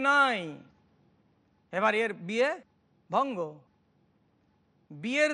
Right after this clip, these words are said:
তারিখ হয়ে গেলে, বিয়ের কার্ড ফার্ড ছেপে গেলে, তারপরেও যদি অঘটন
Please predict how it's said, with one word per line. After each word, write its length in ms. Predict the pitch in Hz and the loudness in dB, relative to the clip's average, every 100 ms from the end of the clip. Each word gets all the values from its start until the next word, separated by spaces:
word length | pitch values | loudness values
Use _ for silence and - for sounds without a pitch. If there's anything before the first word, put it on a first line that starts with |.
| 226 | 2
তারিখ 340 | 277 262 302 233 | 2 4 2 0
হয়ে 200 | 294 302 | 2 2
গেলে, 280 | 294 277 196 147 - _ _ _ _ 160 | 2 0 -2 -6 -14 _ _ _ _ -12
বিয়ের 420 | 170 262 302 294 | -6 0 2 2
কার্ড 340 | - 247 277 277 | 2 4 4 4
ফার্ড 240 | 277 311 294 | 2 2 2
ছেপে 300 | 240 269 294 | 0 0 2
গেলে, 280 | 294 302 254 160 - - _ _ - | 2 2 2 -4 -10 -20 _ _ 2
তারপরেও 580 | 214 269 220 262 285 269 | 6 6 6 4 4 2
যদি 200 | 269 277 | 0 2
অঘটন 400 | 262 262 269 | 4 4 2